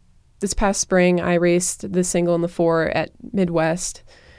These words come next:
which is two days, and I was in the single and the four, so I had total six races, and that's fifteen hundred meters. And none of my other competitors, at least in the single I knew, were doing that many races. And I think,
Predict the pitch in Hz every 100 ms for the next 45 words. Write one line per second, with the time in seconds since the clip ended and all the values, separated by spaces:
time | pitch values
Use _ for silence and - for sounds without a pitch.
0 | - - 196 190 - 220 190 175 170 170
1 | - - 180 170 - 175 170 170 170 170
2 | - 180 175 170 - 170 170 170 175 160
3 | 165 180 165 - - - - - - 190
4 | 180 170 - 180 - 160 160 170 175 170
5 | 175 - - 180 165 - 190 185 175 175
6 | 165 160 160 160 160 165 - - - -
7 | - - - 196 190 185 185 202 196 185
8 | 180 180 185 180 175 170 175 175 175 180
9 | 165 175 170 160 165 165 165 160 160 165
10 | 160 160 160 - 175 170 160 175 - 160
11 | 170 - - - 190 180 180 - 170 160
12 | -